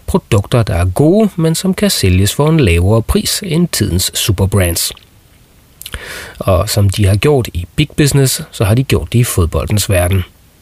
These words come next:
Og da Bayern München-angriberen Mario Gomez skulle finde sig en ny klub denne sommer, så valgte han Fiorentina.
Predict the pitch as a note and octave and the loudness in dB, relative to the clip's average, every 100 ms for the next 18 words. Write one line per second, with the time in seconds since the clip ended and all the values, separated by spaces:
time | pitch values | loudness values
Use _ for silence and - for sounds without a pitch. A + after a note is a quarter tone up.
0 | - - - E2+ E2+ - F2+ E2+ F#2+ C#3+ | -20 -10 -4 -2 -2 -4 -4 0 0 0
1 | B2+ B2 A#2 A#2+ A2+ G#2+ F2+ E2+ E2+ F#2 | 0 2 2 2 4 2 2 2 0 2
2 | C#3 C#3+ C3+ - - - - E3+ E3+ F3 | 2 2 0 -6 -12 -8 0 2 2 2
3 | C3+ B2 D3+ D#3+ E3+ D3+ C3 A#2+ A#2+ E3+ | 4 4 2 2 0 2 2 4 4 2
4 | G3 G3 - G#3+ A#2 A2+ C3 F3+ - G3 | 2 2 0 0 2 2 2 2 2 2
5 | G#3+ - F#2 F#2+ | 2 0 2 4